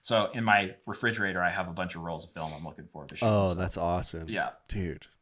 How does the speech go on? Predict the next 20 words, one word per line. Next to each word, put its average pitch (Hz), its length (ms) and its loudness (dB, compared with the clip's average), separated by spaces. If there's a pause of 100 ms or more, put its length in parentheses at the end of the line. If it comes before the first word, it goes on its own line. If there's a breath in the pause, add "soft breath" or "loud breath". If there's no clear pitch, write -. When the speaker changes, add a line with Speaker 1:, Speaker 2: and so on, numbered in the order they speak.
(180)
Speaker 2:
that's 131 260 0
sick. 107 400 2
Wow, 107 160 4
that's 113 240 2
really 165 220 6
exciting. 101 520 2 (420 loud breath)
It's 143 160 4
just, 170 280 2
yeah, 104 380 6 (200)
it's 131 160 4
so 175 200 6
important, 123 600 6 (320)
I 101 140 6
think, 113 300 4
to - 140 2
always 104 500 6
have 101 440 2 (800)
creative 107 540 8
hobbies. 117 880 2
Speaker 1:
Yeah. 101 260 4